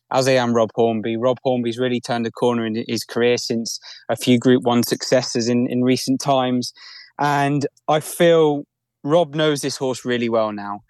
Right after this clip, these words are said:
He gave him the perfect ride. It was just plain sailing.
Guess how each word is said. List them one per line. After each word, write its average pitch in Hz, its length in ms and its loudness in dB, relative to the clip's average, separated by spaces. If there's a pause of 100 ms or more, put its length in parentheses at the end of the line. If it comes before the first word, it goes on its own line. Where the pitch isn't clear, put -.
(380)
He 135 120 0
gave 123 180 2
him 123 120 4
the 120 100 4
perfect 147 460 0
ride. 113 460 2 (140)
It 127 140 -4
was 123 240 -2
just - 280 -4 (100)
plain 139 320 2
sailing. 120 680 0